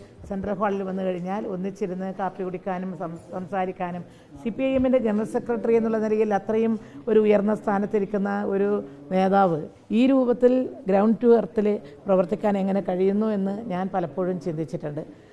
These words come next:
അദ്ദേഹം, ആ, എല്ലാ രാഷ്ട്രീയ രംഗത്തുള്ള, സാമൂഹ്യ രംഗത്തുള്ള, പൊതുപ്രവർത്തന രംഗത്തുള്ള എല്ലാ പ്രവർത്തകർക്കും ഒരു മാതൃകയായിട്ട് സ്വീകരിക്കാൻ കഴിയുന്ന ഒരു വലിയ വ-, സ്വഭാവ വൈശിഷ്ട്യത്തിൻ്റെ വലിയ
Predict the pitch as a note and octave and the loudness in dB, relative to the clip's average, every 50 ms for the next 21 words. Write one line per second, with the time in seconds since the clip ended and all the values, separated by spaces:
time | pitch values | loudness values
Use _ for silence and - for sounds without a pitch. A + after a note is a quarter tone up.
0 | - - - F3+ F3 G#3 F#3 G#3 G#3+ G#3 G#3 G3+ G3+ - - - - - - - | -8 -4 -2 0 0 0 2 2 2 0 0 -2 -4 -8 -12 -16 -18 -14 -4 0
1 | F#3+ F#3+ F3+ F3+ F3+ F3+ F3 E3+ E3+ E3 E3 E3 - - F3+ F#3 F#3+ G3+ A3+ A3+ | 2 4 4 4 4 2 2 2 0 0 -2 -4 -4 -2 -2 0 0 2 0 0
2 | G3 F#3 F3+ F#3 F#3 - - - A3 A3+ A3+ A3+ A3 G#3 G#3 G#3 - - G3+ G3+ | 0 0 0 -2 -4 -6 -4 0 2 4 4 4 4 2 -2 -2 -2 -4 -2 -2
3 | G3+ A3+ - - - - - - - - - - - F#3+ F#3+ G3 G3+ G#3+ G#3 G3 | -2 -4 -6 -10 -16 -20 -20 -20 -20 -18 -6 -2 0 2 2 2 2 2 2 2
4 | A#3 A3 G#3+ G#3+ G3+ G#3 G#3 G#3+ G3+ G3+ G#3+ G#3+ G#3 G3+ F#3+ A3 A3+ - B3+ B3 | 2 2 2 0 0 0 0 0 0 -2 -2 -2 0 0 0 0 2 2 0 0
5 | C4 C4 B3+ B3+ A#3+ A#3 A3+ G#3+ F#3 G3 F#3+ - F3+ E3+ D#3 D3+ - - - - | 0 0 0 -2 0 0 -2 -2 -2 -2 -2 -2 -2 -4 -4 -4 -6 -8 -6 -4
6 | F3+ F#3 G3 G#3 G#3 G#3 G#3 A3 A3 G3+ G3+ G3 F3+ F3+ F3+ - F3+ F3 F3 - | -4 -4 -2 -4 -4 -4 -4 -4 -4 -2 0 0 0 0 0 -2 -2 -2 -2 -6
7 | F3 D#3 D3+ - - - - - - - G#3+ G#3 G#3 G3+ F#3 F3 F3 F#3 F#3+ G#3 | -8 -10 -10 -12 -16 -20 -20 -20 -6 0 2 2 4 4 2 2 2 2 2 4
8 | G3 A3+ B3 A#3 A3+ G#3 G3 F#3 F#3+ F3+ - G3 F3 F3+ F3+ F#3 F3+ G3+ F#3+ F3+ | 6 6 6 6 6 4 2 -2 -4 -6 -4 -2 0 0 0 0 0 0 0 2
9 | F3+ F3 F3 E3+ E3+ F3 E3+ E3 E3 E3+ E3+ F3 F#3 F#3+ F#3+ F#3+ F#3+ - - - | 2 2 0 0 0 0 0 0 0 0 2 2 4 4 2 2 0 -4 -10 -20
10 | - - - - F3+ F#3 F#3 F3+ E3+ E3+ F3 F3 E3+ - - F3 E3 - G3 F3+ | -20 -18 -8 -2 2 4 4 4 4 2 2 0 0 -2 -2 -4 -2 0 2 4
11 | F3 G3 G3 G#3 G#3+ A3 A3 G#3 G3 F#3+ F#3+ F#3 - - A3 - - - A3 - | 6 6 6 6 6 6 6 6 4 4 2 2 0 -4 -8 -2 0 0 2 2
12 | G#3+ G#3 F#3 F3 C#3+ B2+ - - - - - - - - F#3 G3 G#3 A3 A#3+ B3+ | 0 0 0 0 -2 -4 -6 -14 -20 -20 -20 -12 -6 -2 0 2 2 4 6 8
13 | C4 B3 A3 | 8 8 6